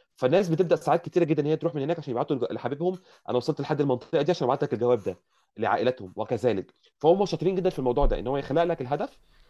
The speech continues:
إن هو يخليك تقدر تحدد تروح هناك، وبعدين يوفر لك الخدمة إن هي الح-، اللي هت-، اللي هتخليك تروح المكان ده وأنت تبقى مستريح، تقدر تعمل زي ميموري أو ذ-، ذكريات كويسة. وعايز أقول لك إن هم على المجال ده شغالين فيه كويس جدًا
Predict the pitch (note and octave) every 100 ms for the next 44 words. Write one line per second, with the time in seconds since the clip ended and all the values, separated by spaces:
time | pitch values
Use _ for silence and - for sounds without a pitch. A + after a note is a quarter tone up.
0 | _ A#2 C#3+ D3+ D3+ D#3 D3 C#3 - B2+
1 | A#2+ C#3 C3 G2 - F#2+ G2+ D#3 F#3+ -
2 | _ _ A#2 A#2+ E3+ F#3 F3 D3+ - F3+
3 | A3+ - C3 D#3+ D3 - - A2+ A2 A#2+
4 | - G#2+ A2+ - - B2 F3 C#3 D3+ C3
5 | D#3 E3 G3 - _ - A#2 A2+ G#2+ -
6 | A2 D#3 - - _ - B2+ B2+ C3+ A#2+
7 | B2+ B2 C#3 B2 E2+ F#2+ - F#2 G#2 A2+
8 | - A2+ D3 G3+ - - - - B2 D#3
9 | D#3+ F3 C#3+ D3+ D#3 - A2+ A2+ A2 D3+
10 | D3+ - B2 A2+ D3 C3+ C#3+ B2 D3 C#3